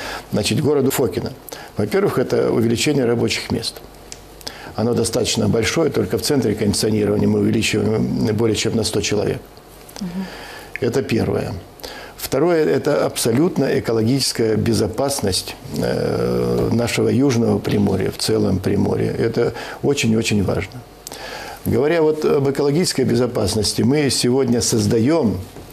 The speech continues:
Speaker 1: э, в пятнадцатом году мы сдали, уже ушли от угольных котельных. Вы знаете, что это достаточно большое загрязнение нашей экологии. Э, в Разбойнике мы перешли уже на, на котельную на жидком топливе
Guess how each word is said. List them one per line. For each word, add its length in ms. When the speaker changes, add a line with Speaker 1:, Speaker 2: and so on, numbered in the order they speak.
Speaker 1:
э, 360
в 80
пятнадцатом 560
году 280
мы 100
сдали, 320
уже 180
ушли 280
от 120
угольных 380
котельных. 480
Вы 100
знаете, 280
что 160
это 80
достаточно 440
большое 360
загрязнение 640
нашей 320
экологии. 540
Э, 500
в 200
Разбойнике 640
мы 140
перешли 480
уже 360
на, 340
на 280
котельную 1000
на 340
жидком 380
топливе 460